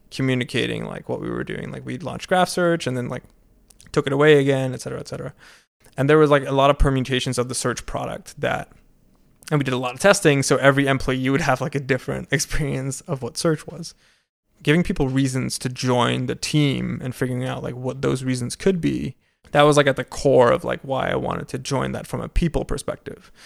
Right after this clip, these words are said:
So on the product side, I really wanted to figure out, like, how to deal with a lot of data and, like,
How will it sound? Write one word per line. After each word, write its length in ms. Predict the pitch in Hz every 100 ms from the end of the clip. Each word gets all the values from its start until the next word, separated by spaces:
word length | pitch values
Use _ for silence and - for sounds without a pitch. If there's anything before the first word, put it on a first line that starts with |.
| -
So 140 | - 156
on 60 |
the 60 | 151
product 360 | - 202 214 -
side, 260 | 147 135
I 40 | 131
really 200 | 131 131
wanted 220 | 127 123
to 60 |
figure 220 | - 127 131
out, 140 | 123
like, 120 | 120
how 100 | -
to 100 | 127
deal 140 | 123 123
with 120 | -
a 40 |
lot 180 | 135 135
of 160 | 135 147
data 460 | 170 170 160 151
and, 140 | 127 120
like, 280 | 120 107